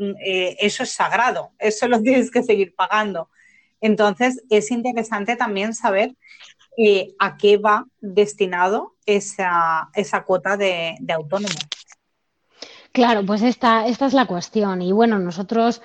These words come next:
Speaker 2: em, podemos elegir la base sobre la que cotizamos, sobre la que se calcula ese, ese tanto por ciento, y lo general es que calculemos sobre la base mínima, que son, mm, novecientos cuarenta y cuatro euros.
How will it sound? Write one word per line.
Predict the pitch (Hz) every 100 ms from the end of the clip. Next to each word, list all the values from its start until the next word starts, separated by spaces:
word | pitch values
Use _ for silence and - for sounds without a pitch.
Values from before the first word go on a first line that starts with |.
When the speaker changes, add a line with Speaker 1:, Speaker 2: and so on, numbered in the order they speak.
| - - _
Speaker 2:
em, | 254 233 220 208 202 202 190 185 - -
podemos | 202 208 214 196
elegir | 240 - 254 240
la | 233 214
base | 233 220 240 247
sobre | - 208 208
la | 190
que | 196
cotizamos, | 202 202 185 233 240 254 277
sobre | - 208 196
la | 180
que | 175
se | 180
calcula | 175 202 202 196 175
ese, | 185 196 202 196 190 190 - - -
ese | 208
tanto | 202 214 196
por | 190
ciento, | - 262 285 226 277 - - - - _
y | 330 262
lo | 233 220
general | 233 226 202 196 220
es | 226
que | 214
calculemos | 240 220 220 208 220 247
sobre | 254 220 214
la | 190
base | 208 247
mínima, | 233 240 233 208 208 - _
que | 226
son, | 185 202 196 202 233 233
mm, | - _ _ - _
novecientos | 262 240 247 240 262 -
cuarenta | 240 214 196
y |
cuatro | 208 196 190
euros. | 233 294 220 185